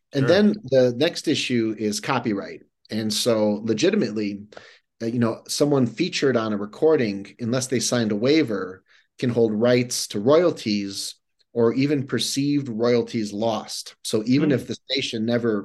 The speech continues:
Speaker 1: profits off of it, if they distribute someone's voice, uh, that person could say that they could have gotten royalties off of it.
Speaker 2: Oh.
Speaker 1: So what happens is,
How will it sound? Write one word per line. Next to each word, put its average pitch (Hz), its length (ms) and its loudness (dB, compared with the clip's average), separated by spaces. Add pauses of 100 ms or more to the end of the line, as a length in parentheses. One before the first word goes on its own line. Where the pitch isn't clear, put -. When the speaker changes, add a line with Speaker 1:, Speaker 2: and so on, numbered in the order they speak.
(120)
Speaker 1:
profits 151 520 -4
off 104 240 -6
of 101 120 -12
it, 101 200 -6 (340)
if 117 160 -8
they 117 100 2
distribute 139 640 2
someone's 104 520 -4
voice, 98 600 -6 (520)
uh, 104 200 -2
that 107 220 -2
person 117 320 0
could 110 160 -4
say 110 220 0
that 101 160 -4
they 104 100 -4
could 151 300 4
have 107 120 2
gotten 98 260 -8
royalties 92 760 -12
off 98 220 -16
of 98 140 -6
it. 104 100 -6
Speaker 2:
Oh. 104 260 -8 (200)
Speaker 1:
So - 140 2
what 147 120 6
happens 175 400 2
is, 127 220 2